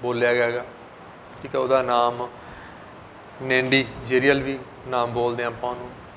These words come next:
ਲਗਭਗ ਦੋ ਸੌ ਸੱਤਰ ਈਸਾ ਪੂਰਵ ਦੇ ਵਿੱਚ ਸਥਾਪਨਾ ਕੀਤੀ ਸੀ, ਠੀਕ ਹੈ ਜੀ। ਰਾਜਧਾਨੀ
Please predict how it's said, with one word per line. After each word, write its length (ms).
ਲਗਭਗ 600
ਦੋ 120
ਸੌ 160
ਸੱਤਰ 320
ਈਸਾ 260
ਪੂਰਵ 340
ਦੇ 80
ਵਿੱਚ 220
ਸਥਾਪਨਾ 500
ਕੀਤੀ 320
ਸੀ, 160
ਠੀਕ 160
ਹੈ 60
ਜੀ। 140
ਰਾਜਧਾਨੀ 640